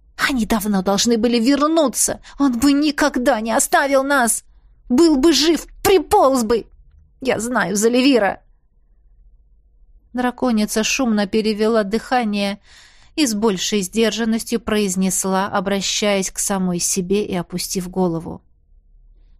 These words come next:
"По крайней мере, ты не умрёшь за него".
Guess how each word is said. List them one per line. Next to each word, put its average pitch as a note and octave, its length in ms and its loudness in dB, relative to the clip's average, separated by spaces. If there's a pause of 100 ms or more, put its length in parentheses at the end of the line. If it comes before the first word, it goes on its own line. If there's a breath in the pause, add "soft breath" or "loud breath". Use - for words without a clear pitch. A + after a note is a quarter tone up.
(180)
"По - 120 -12
крайней G3+ 360 -10
мере, G#3 300 -6 (1300 loud breath)
ты A#3 120 0
не F#3 160 2
умрёшь F#3+ 480 0
за G3 160 -4
него". G3 380 -4